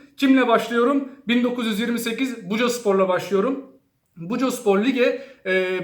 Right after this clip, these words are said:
birkaç tane antrenörü değiştirerek başladı. Sıkıntılı bir süreçti. Şu an takımın başında geçtiğimiz yıllarda başarılı performans sergileyen Uğur Balcıoğlu var. Uğur Balcıoğlu'nun, e, Uğur Balcıoğlu'nun önderliğinde takım iyi performans gösteriyor.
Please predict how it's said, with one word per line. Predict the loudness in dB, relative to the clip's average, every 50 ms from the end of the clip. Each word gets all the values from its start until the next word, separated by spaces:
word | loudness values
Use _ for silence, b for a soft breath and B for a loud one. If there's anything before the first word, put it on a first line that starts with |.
| -4 -4
birkaç | -4 0 0 0 0 0
tane | 0 2 2 4
antrenörü | 2 2 2 0 0 0 0 0 0
değiştirerek | 0 0 0 2 2 2 2 2 2 0
başladı. | -2 -2 -2 -2 -6 -4 -2 -2 -2 B B B B B
Sıkıntılı | -10 -8 -6 -4 -4 -4 -2 -2 -4 -4
bir | -4
süreçti. | -2 2 4 4 4 2 0 -4 -4 -4 -4 -4 B B B
Şu | -6 0 2 2
an | 2 2 0
takımın | -2 -4 -4 -2 -2 0
başında | 2 0 0 0 -2 -2 0 0 0 0 -2 -2 0
geçtiğimiz | 0 0 0 -2 -2 -2 -2 -2 0
yıllarda | 0 2 2 2 2 0 -2 -2 -2
başarılı | -2 -2 -2 -2 -2 -2 0
performans | 2 2 2 2 0 -2 -4 -2 -4 -4 -2 0
sergileyen | 0 2 2 0 0 0 0 0 -2 -2 B B B B B
Uğur | 0 2 2 2 0 2 2
Balcıoğlu | 4 6 6 4 4 2 2 2 2 2 4
var. | 2 2 2 0 B B B B B B
Uğur | -2 0 0 0 2 2
Balcıoğlu'nun, | 4 4 6 4 4 2 0 0 -2 -4 -4 -6 -4 -4 -2 -2 -2 0 2
e, | 2 2 4 2 2 0 -2 -2
Uğur | -4 -2 -2 -2 0 4
Balcıoğlu'nun | 6 6 6 6 4 0 -2 -2 0 0 -2 -2
önderliğinde | -2 0 -2 0 2 2 2 2 2 0 -2 -2
takım | -4 -4 -4 -6 -6 -4
iyi | -4 -4 -2 0
performans | 2 0 0 0 0 -2 -2 -2 -4 -4 -6 -8
gösteriyor. | -8 -8 -8 -6 -6 -4 0 2 2 2